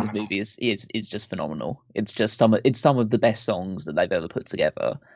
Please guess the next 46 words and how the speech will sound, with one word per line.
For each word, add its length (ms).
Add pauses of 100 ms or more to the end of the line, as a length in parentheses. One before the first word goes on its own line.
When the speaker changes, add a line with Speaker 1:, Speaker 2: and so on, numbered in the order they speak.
(300)
Speaker 2:
Like, 180
You're 140
Welcome, 840 (680)
and, 360
uh, 360 (640)
just, 180 (180)
like, 260 (280)
oh, 240 (680)
M-, 180
Moana's 460
song, 220
I 40
can't 200
remember 260 (220)
the 60
actual 300
name 220
of 120
the, 200
uh, 280
title 460
of 140
it. 160 (1040)
But 40
it's 80
the 80
Speaker 1:
Um, 280 (200)
Speaker 2:
one 160
where 100
she 140
Speaker 1:
How 60
Speaker 2:
sings, 100
Speaker 1:
Far 140
Speaker 2:
like, 80
Speaker 1:
I'll 60
Speaker 2:
she's 80
gonna 140
Speaker 1:
Go. 60
Speaker 2:
go 60
to 100
sing. 300
Yeah, 100
How 160
Far 180
I'll 60
Go, 240